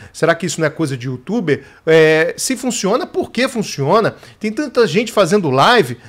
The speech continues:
né? Como é que faz pra se destacar no meio dessa multidão? Tem tudo a ver com Ser Notável, que é o meu sol. Pessoal que, que viu o lançamento do Ser Notável sabe muito bem o que eu tô dizendo. É, esse é o meu sol.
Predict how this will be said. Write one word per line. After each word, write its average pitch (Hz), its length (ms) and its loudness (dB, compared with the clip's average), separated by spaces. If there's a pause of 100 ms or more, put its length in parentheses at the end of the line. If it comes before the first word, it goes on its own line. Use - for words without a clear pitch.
(100)
né? 202 140 4
Como 254 180 0
é 302 60 4
que 302 80 -18
faz 240 360 4
pra 226 140 -4
se 214 140 -6
destacar 190 580 2
no 190 100 0
meio 196 180 2
dessa 202 220 2
multidão? 190 600 4 (300)
Tem 180 160 2
tudo 196 340 2
a - 20 4
ver 151 140 0
com 160 120 -6
Ser 156 180 -2
Notável, 165 520 2 (260)
que 156 100 -2
é 175 360 8
o 175 100 2
meu 190 200 8
sol. 190 400 6
Pessoal 170 400 2
que, 165 360 2 (340)
que 151 540 0
viu 156 200 -4
o 170 120 -2
lançamento 143 380 0
do - 40 -12
Ser - 80 -4
Notável 151 300 2
sabe 165 160 0
muito 160 140 -4
bem 156 100 0
o - 20 -6
que 156 60 -2
eu 156 40 -10
tô 180 80 -6
dizendo. 190 300 2 (400)
É, 196 460 6
esse 190 240 4
é - 20 8
o 214 40 4
meu 240 140 4
sol. 214 440 2